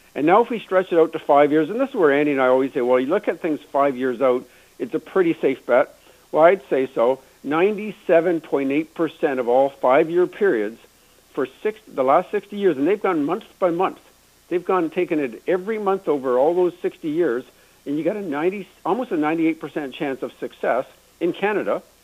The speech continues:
and, and about a ninety percent chance of success in the U S. Once you hit ten years, it's a hundred percent chance. We've never had a ten-year negative return in Canada. There was a lost decade, they called it, in the U S.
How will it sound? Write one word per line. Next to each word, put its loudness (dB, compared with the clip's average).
and, -4
and -2
about 2
a 0
ninety -2
percent -12
chance -10
of -12
success -8
in -10
the -4
U -2
S. -4
Once 0
you -4
hit 2
ten 0
years, 4
it's -4
a 0
hundred -2
percent 0
chance. -4
We've 2
never 2
had 2
a -2
ten-year -2
negative -2
return -6
in -8
Canada. -2
There 4
was 4
a 4
lost 2
decade, 0
they -2
called -2
it, 0
in -4
the -6
U 0
S. 0